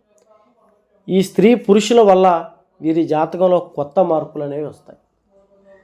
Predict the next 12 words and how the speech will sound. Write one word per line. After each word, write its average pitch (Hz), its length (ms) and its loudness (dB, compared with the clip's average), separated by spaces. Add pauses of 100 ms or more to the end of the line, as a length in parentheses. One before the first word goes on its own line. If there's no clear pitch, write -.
(140)
అలా 185 140 4
గతంలో 202 580 0
already 202 440 2
ప్రేమిస్తూ, 190 560 -2 (1200)
ప్రేమించుకున్న 196 540 2
వాళ్ళు 180 220 2
విడిపోతూ, 165 580 -4 (640)
ఎన్నో 190 260 2
బాధలు 170 380 2
పడుతూ, 165 480 -6 (460)
మానసికంగా 185 680 -4
క్షోభపడుతూ 165 920 -6